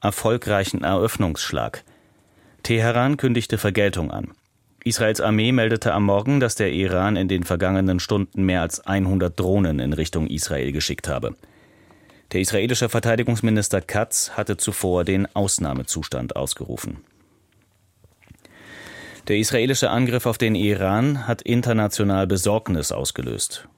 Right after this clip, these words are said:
uno-Generalsekretär Guterres rief beide Seiten zur Mäßigung auf. Es müsse um jeden Preis verhindert werden, dass die Lage in der Region in einen noch heftigeren Konflikt abgleite.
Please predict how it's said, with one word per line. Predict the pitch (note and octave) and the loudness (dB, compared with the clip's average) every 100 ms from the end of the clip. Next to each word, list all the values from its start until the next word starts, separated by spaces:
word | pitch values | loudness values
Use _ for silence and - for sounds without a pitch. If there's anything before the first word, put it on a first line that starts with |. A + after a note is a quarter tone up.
| _ | _
uno-Generalsekretär | - G#2+ G2+ G#2 G#2 G2+ G#2 G#2+ G2 A2 A2+ G2 | -2 0 2 2 2 2 2 0 -2 0 0 0
Guterres | G#2+ - A#2+ A2 A#2+ - G2 G2+ | -2 0 0 2 0 -2 -2 -2
rief | G2 - | -2 -2
beide | F#2+ G2+ F#2+ | 0 2 0
Seiten | D#2+ D#2+ E2 E2+ | 0 -2 -2 -4
zur | - F2+ | -2 0
Mäßigung | G2 G#2+ D#2 C#2 B1+ | 0 0 -2 -6 -6
auf. | A1 C2 - - - - - - | -6 -8 -12 -18 -20 -20 -20 -6
Es | - G2+ | -4 0
müsse | B2 A#2 | 2 2
um | G#2+ | 2
jeden | A#2 B2 G#2+ | 2 2 0
Preis | A2+ A2 - | 0 0 0
verhindert | F#2+ G#2 A2+ E2 | 0 2 0 2
werden, | F#2+ F#2+ A2 | 0 2 2
dass | G2+ - | 0 0
die | F#2 | 0
Lage | F#2 G2 F2 | 2 0 0
in | D#2 F2+ | 0 0
der | F2 | 0
Region | F2+ E2+ F#2 G2+ G2+ | -2 -2 0 0 0
in | - F#2 | 0 -2
einen | E2+ F2 F2+ F#2+ | 0 0 2 2
noch | G2+ - | 0 0
heftigeren | A2 - - E2+ E2 E2+ E2+ | -2 -2 -4 -2 -2 -2 0
Konflikt | F#2 F2 F#2 - G2+ | -2 -2 -4 -2 -4
abgleite. | - - B1+ - | -4 -4 -4 -4